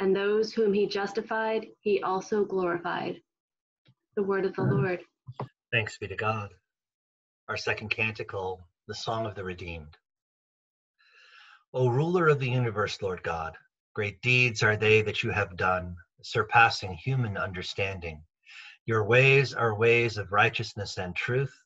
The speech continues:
Speaker 2: O King of all the ages. Who can fail to do you homage, Lord,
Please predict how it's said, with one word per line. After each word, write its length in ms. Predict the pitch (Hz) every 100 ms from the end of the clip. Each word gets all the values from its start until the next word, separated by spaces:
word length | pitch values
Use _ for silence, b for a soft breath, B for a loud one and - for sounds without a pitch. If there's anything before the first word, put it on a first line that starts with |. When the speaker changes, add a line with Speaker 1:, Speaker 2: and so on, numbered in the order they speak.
| -
Speaker 2:
O 140 | 98
King 380 | - 135 131 120
of 100 | 104 -
all 220 | 107 117
the 160 | 110 98
ages. 500 | 92 - 78 - - _ _ B B B -
Who 120 | 160
can 180 | 156 131
fail 400 | - 143 147 143
to 100 | 127
do 140 | 110
you 180 | 123 131
homage, 460 | 120 120 101 90 92
Lord, 320 | 90 87